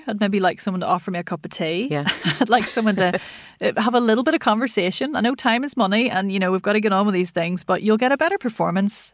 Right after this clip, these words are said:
Speaker 1: more quickly if you just give the voice a little bit of time to settle themselves.
Speaker 2: Yeah, absolutely. So that, actually, that whole thing about breath and flow, as I say, I've, I've done your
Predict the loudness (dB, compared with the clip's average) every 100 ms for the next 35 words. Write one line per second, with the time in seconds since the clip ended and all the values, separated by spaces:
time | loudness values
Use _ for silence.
0 | _ -2 -2 0 -4 0 0 -2 -6 -20
1 | -14 -6 -4 -2 -2 -2 -2 -2 -2 -2
2 | -2 0 0 0 0 2 2 2 0 0
3 | -2 -2 -6 -2 -2 0 2 2 2 0
4 | 0 -4 -6 -4 -4 -6 _ _ -10 -8
5 | -6 -2 -2 -2 -6 -6 -20 -20 -18 -4
6 | 0 0 0 -2 -6 -4 -4 -4 -6 -2
7 | 2 2 0 -6 _ 0 2 2 0 -2
8 | -2 0 2 0 -8 -12 -4 -4 -4 -2
9 | 0 0 0 -4 -4 -2 0 0 -2 _
10 | -8 -6 -4 -2 -2 0 -2